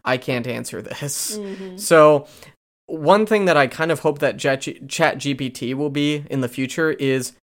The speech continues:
Speaker 1: maybe more fun. I, you said it, I know, you said it earlier, um,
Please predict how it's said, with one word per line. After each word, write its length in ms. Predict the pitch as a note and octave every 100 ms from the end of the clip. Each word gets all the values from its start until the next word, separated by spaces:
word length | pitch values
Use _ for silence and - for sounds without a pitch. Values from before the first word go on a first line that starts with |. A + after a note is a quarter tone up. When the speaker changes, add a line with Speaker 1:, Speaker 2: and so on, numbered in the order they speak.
| -
Speaker 1:
maybe 180 | C4+ D#4
more 200 | B3 D#3
fun. 760 | - - C#3 C3 F3 C4+ E4+ - _ _ _ _ _ _ _
I, 100 | D#3+
you 300 | E3+ D#3+ G#3+
said 280 | F#3+ - D3+
it, 140 | C#3+ C#3
I 140 | C#3
know, 220 | D3+ C3
you 160 | C3 B2+
said 200 | B2+ E3
it 120 | D#3
earlier, 500 | C3+ C3 B2+ B2+ B2 - - - -
um, 380 | C3 C3 C3